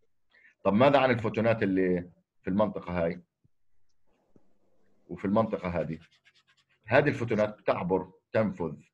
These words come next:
تخرج زي كده. أما المنطقة الزرقاء هي اللي بيتم امتصاصها.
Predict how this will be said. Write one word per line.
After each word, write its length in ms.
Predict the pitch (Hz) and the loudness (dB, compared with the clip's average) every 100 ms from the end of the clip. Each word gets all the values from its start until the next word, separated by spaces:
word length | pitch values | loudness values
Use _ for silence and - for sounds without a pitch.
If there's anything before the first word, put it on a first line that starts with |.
| _ _ _ _ - | _ _ _ _ -8
تخرج 280 | 98 87 | -6 -6
زي 100 | 76 | -8
كده. 260 | 73 76 - _ _ - - 95 | -10 -12 -16 _ _ -20 -10 -2
أما 140 | 98 | 0
المنطقة 400 | 98 151 165 131 | 4 2 2 0
الزرقاء 460 | 120 120 - 107 113 | 2 2 2 2 4
هي 120 | 120 | 2
اللي 140 | 95 | 2
بيتم 200 | 90 90 | -2 -4
امتصاصها. 500 | 78 71 - 62 - | -6 -10 -14 -16 -18